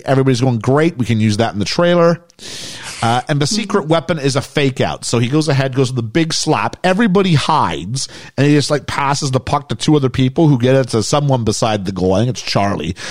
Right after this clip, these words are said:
Speaker 1: who then puts it in. And it's like, uh, I, like,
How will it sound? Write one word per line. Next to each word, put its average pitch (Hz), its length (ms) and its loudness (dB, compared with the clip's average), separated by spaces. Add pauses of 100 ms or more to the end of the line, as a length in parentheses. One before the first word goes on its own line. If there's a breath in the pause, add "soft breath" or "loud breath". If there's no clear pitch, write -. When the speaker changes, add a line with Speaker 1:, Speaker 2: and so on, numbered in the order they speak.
(140 loud breath)
Speaker 1:
who 147 100 4
then 139 200 0
puts - 280 0
it 120 100 2
in. 90 280 -2 (300 loud breath)
And 127 100 0
it's 131 160 0
like, 127 320 0 (800)
uh, 104 680 -8 (760)
I, - 180 -20
like, - 80 -20